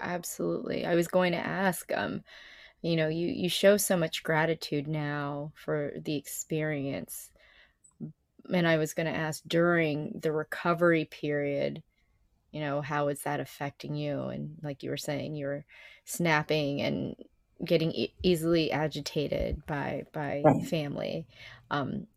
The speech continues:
Speaker 1: I, uh, that's definitely a sign of P T S D. Um, <laughs> um, 'cause
Speaker 2: Yeah.
Speaker 1: I, I, you know, I, I, I do that too. I do that too. And I'm like, "Oh, well, I need to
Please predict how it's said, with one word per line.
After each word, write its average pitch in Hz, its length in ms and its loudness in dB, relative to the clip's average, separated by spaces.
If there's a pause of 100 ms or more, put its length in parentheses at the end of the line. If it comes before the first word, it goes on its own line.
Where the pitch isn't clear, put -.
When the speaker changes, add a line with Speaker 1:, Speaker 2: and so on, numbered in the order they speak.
Speaker 1:
I, 170 120 -4 (500)
uh, - 160 -4
that's 170 280 2
definitely 165 440 0
a 156 60 -2
sign 147 240 -2
of 160 100 -8
P 165 140 -2
T - 180 -4
S 151 140 -8
D. - 440 -4
Um, 156 240 4 (260)
<laughs> - 240 -6
um, 165 220 4
'cause 180 200 12
Speaker 2:
Yeah. 175 60 12
Speaker 1:
I, 151 260 12
I, - 40 10
you 175 140 12
know, 160 220 12
I, 170 220 8
I, 214 280 12
I 233 60 12
do 240 160 12
that 226 220 12
too. 208 420 12
I - 140 8
do 190 180 8
that 190 180 10
too. 202 200 8
And 170 100 10
I'm 165 140 4
like, 160 200 2
"Oh, 214 140 6 (220)
well, 165 220 2
I 165 120 4
need 160 360 0
to - 340 -4